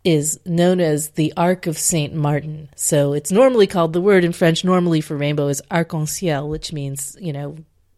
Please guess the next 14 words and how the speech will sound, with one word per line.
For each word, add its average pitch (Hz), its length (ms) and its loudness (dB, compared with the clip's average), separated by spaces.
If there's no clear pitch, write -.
arc 170 240 0
in 143 100 -4
the 147 80 -6
sky. 170 460 -8
That's 139 260 -6
it. 170 220 -2
But 156 180 0
in 160 260 0
a 202 60 -8
few 311 380 2
places, 262 520 2
it's 160 120 -6
called 202 340 -2
the 208 160 -4